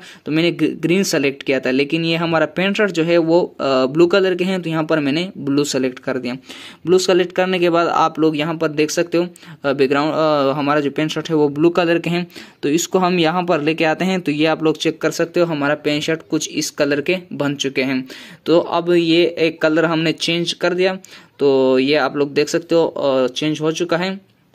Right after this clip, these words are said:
अब ये नॉर्मल हो चुका है, ये आप लोग चेक, चेक कर सकते हो। और फिर हम क्या करते हैं, अ, ये जो आखिरी वाला, अ, टुकड़ा बचा है इस पर, इस पर ही हम ये जो पैंट शर्ट का कलर है, अ,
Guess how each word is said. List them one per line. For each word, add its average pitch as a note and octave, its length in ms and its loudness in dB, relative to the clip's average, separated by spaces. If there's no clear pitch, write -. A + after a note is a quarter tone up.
अब F3+ 460 -2
ये C#3+ 240 -2
नॉर्मल D3+ 360 0
हो E3 120 0
चुका D#3 260 -2
है, E3+ 120 0
ये D3 80 2
आप C#3+ 160 0
लोग C#3+ 140 0
चेक, C#3 420 -4
चेक C#3 320 -6
कर C#3 100 -4
सकते C#3 300 -6
हो। E3+ 220 -2
और C#3 260 -2
फिर F#3+ 120 6
हम F#3 180 -4
क्या F3+ 160 0
करते E3+ 260 -4
हैं, F#3+ 180 -8
अ, D3 100 4
ये C#3+ 200 2
जो C#3+ 140 0
आखिरी D#3+ 380 0
वाला, D3+ 240 2
अ, C#3+ 240 0
टुकड़ा D#3 440 0
बचा D#3 340 -2
है F3 200 -4
इस - 260 -8
पर, - 360 -2
इस D3 160 -8
पर D#3 200 0
ही E3 260 -2
हम D#3 260 -4
ये C#3+ 260 0
जो C3+ 80 0
पैंट C#3+ 220 -2
शर्ट D3+ 160 -2
का C#3+ 120 -8
कलर C#3+ 240 -2
है, D#3+ 200 -2
अ, - 60 -14